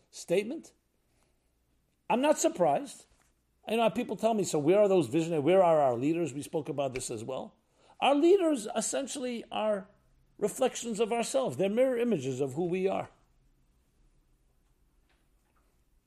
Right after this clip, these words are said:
What are we into? What were we into five, six months ago? Football on Sundays. The baseball season was coming. We had our summer plans.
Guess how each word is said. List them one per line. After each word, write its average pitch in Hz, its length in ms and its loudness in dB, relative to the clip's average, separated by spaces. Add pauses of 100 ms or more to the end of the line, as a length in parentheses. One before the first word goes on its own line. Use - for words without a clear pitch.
(140)
What 262 160 4
are 302 40 2
we 285 180 4
into? 170 320 -2 (380)
What 247 220 2
were 262 100 6
we 240 160 0
into 190 280 -2
five, 151 320 0
six - 240 -10
months 120 240 -10
ago? - 240 -18 (1000)
Football 180 500 4
on 151 100 2
Sundays. 214 840 -2 (140)
The 127 60 -14
baseball 226 420 2
season 196 380 -4
was 190 140 -6
coming. 160 440 -6
We 123 100 -6
had 123 120 -2
our 175 80 2
summer 240 340 -2
plans. - 640 -10